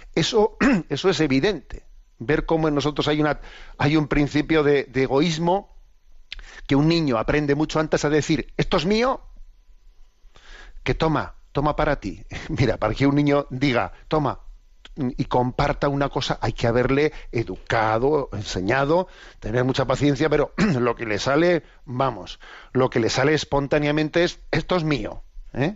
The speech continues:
Ese principio un poco de afirma-, curioso, ¿no? Es curioso,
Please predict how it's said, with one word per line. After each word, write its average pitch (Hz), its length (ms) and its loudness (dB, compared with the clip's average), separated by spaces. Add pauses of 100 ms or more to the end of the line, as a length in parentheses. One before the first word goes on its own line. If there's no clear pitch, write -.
Ese 127 160 -2
principio 127 560 0
un 127 80 0
poco 135 220 2
de 131 100 2
afirma-, 123 460 -2 (1400)
curioso, 127 420 0
¿no? 156 100 -6 (1700)
Es - 100 -12
curioso, 120 640 0